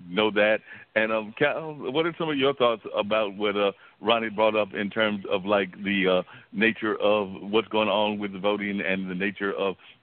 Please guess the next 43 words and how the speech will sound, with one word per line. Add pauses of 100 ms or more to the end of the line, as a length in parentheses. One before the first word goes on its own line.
absentee
ballots (100)
and
the
mail-in
vote? (280)
I
know
that
that
is
an
issue
that
we've
talked
about (340)
on
the,
uh,
streaming
podcast,
and
I'd
love
to, (300)
you
to
further
elaborate (100)
your
thoughts
on
that, (320)
and
also
the
importance
of
being
an
independent,
'cause